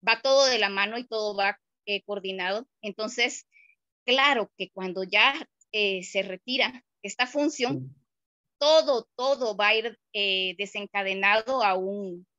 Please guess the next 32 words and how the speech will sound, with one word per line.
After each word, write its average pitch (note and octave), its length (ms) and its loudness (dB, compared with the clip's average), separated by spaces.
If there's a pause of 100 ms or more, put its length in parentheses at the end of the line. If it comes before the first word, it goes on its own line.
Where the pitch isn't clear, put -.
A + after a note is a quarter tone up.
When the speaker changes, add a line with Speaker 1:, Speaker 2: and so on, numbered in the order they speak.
(140)
Speaker 1:
a G3 120 -4
un, G3 880 -6 (160)
eh, D3 320 -6 (760)
a G#3+ 100 0
un B3 120 -2
nuevo B3+ 180 4
evento B3 500 2 (380)
que A3 80 0
es G3+ 160 -6
muy A#3 180 0
fuerte C4 440 -2
de G3 80 -2
asimilar F#3+ 560 -4 (440)
y B3 140 -8
que A#3 160 2
te, G#3 580 2
que G#3+ 100 -4
te A3 120 -10
indica A3 420 -4
muchas B3 420 -2
cosas A3 360 -4
a G3+ 60 -4
ti. A3+ 300 -12 (120)
Aparte C#4 640 0
de A#3 260 2
lo G3 120 -4
físico, - 560 -6 (360)
va A3+ 480 6 (200)
aunado G#3+ 460 0
a A3 100 4
lo G3 140 -6
psicológico, A3 840 -8